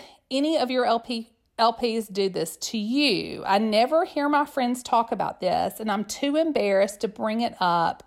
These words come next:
to my tennis group when they are discussing their children."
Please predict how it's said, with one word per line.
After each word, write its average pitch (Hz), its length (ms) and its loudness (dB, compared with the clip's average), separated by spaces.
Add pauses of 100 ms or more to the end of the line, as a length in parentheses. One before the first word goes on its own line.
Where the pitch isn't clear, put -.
to - 140 -6
my 185 140 -4
tennis 440 420 -4
group 180 400 0
when 190 120 -2
they 180 160 0
are 180 120 0
discussing 196 720 -2
their 180 160 -4
children." - 840 -4